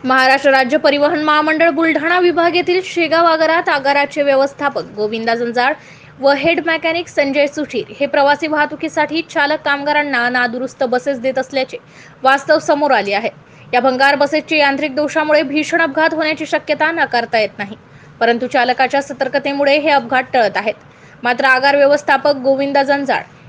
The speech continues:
हे व हेड मेकॅनिक संजय सुशीर हे बसचे यांत्रिक दोष निवारण न करता चालकाला या बस प्रवासी वाहतुकीसाठी घेऊन जाण्यास भाग पाडत आहेत.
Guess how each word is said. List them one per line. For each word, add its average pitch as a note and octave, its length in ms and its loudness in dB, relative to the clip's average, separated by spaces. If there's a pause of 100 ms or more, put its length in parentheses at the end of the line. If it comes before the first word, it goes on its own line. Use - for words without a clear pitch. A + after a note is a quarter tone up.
(100)
हे B3+ 200 4
व B3+ 140 0
हेड C#4+ 260 2
मेकॅनिक C#4+ 460 -2
संजय C4+ 400 0
सुशीर C4 380 -8 (360)
हे B3 120 6
बसचे C4 580 0
यांत्रिक C#4 460 0
दोष D4+ 260 2
निवारण D4+ 380 2
न D#4 160 0
करता D#4+ 380 0
चालकाला D#4 680 2
या C4+ 160 4
बस C#4 240 0
प्रवासी C#4+ 520 0
वाहतुकीसाठी C4 840 -2
घेऊन B3+ 300 -4
जाण्यास A#3 420 -2
भाग A#3+ 140 -2
पाडत G3+ 360 -2
आहेत. G#3+ 160 -4